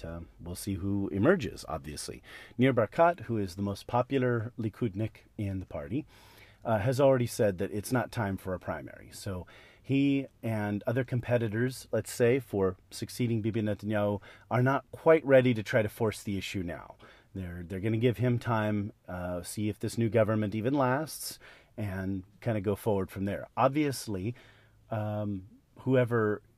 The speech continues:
is going to be the, the front runner, if you will, or wants to be the front runner, will, will wanna have Bibi's endorsement. So they're not going to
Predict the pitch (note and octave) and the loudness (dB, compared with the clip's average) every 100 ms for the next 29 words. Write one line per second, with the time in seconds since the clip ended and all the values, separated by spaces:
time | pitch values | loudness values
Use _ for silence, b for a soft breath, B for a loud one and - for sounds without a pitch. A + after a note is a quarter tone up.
0 | _ A2+ G2+ G2+ G2 - - - A#2 A2 | _ -2 0 0 -4 -8 -14 -6 -2 -2
1 | G#2 G2+ G#2+ F#2 F#2+ F2 E2 F#2+ - D#3+ | -2 -2 -2 -2 -4 -4 -6 -8 0 2
2 | C3+ A2 F2 A#2 B2 F#2 G2 F2+ E2 A2 | 2 -2 0 -2 -2 -4 -6 -4 -2 -2
3 | E2+ E2 C3 - A#2 G2+ G#2+ D#2+ G2+ A2 | -2 0 0 0 -4 -4 -4 -4 -2 0
4 | B2+ B2+ D#3 D#3 D3+ C3 A#2+ G2+ A#2+ G2+ | 0 2 2 4 4 4 2 2 0 0
5 | F2+ G2+ G3 - - - - - G#2 G2 | -2 2 4 2 -4 -10 -10 -2 -2 0
6 | G2+ F2 G2 G2 G2 - F2+ | -4 -4 -4 -4 -4 -4 -6